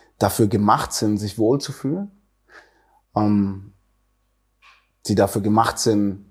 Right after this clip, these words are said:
Zeit miteinander zu verbringen, aufmerksam zu sein. Und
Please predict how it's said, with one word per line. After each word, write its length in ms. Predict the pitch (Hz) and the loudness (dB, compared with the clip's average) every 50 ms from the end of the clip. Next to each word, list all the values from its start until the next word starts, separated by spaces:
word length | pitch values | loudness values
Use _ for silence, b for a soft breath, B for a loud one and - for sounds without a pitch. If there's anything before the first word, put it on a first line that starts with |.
| b b b b b b b b b _ | b b b b b b b b b _
Zeit 340 | - - 113 113 131 143 147 | -4 0 2 2 2 2 0
miteinander 480 | 143 139 - 135 135 139 143 143 135 135 | -6 -4 -2 0 0 0 0 0 -2 -2
zu 120 | - 143 | -6 -10
verbringen, 500 | - - 123 113 120 120 127 127 135 123 | -4 -4 -4 -4 -2 -2 0 0 2 0
aufmerksam 720 | - - 117 139 139 - 139 131 123 - - 131 120 127 127 | 2 2 2 2 2 0 -2 -2 -2 -4 -6 -6 -6 -6 -6
zu 140 | - - 120 | -4 -4 -2
sein. 400 | 123 117 117 120 120 120 117 - | 0 0 -2 -2 -4 -8 -12 -8
Und 380 | - 95 98 92 92 90 95 | -6 -6 -6 -6 -8 -10 -14